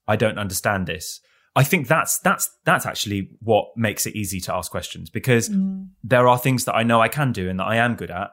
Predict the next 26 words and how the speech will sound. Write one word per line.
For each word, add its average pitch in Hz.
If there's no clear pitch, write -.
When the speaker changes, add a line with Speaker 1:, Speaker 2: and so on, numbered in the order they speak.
Speaker 1:
but -
there 110
are 110
things 117
that -
I 110
know 117
that, 110
you 117
know, 101
I 110
have 123
no 117
idea 143
about. 76
And 104
so 104
I 107
see 107
that 101
there 98
is 95
wisdom 110
and 95
experience 98
f-, -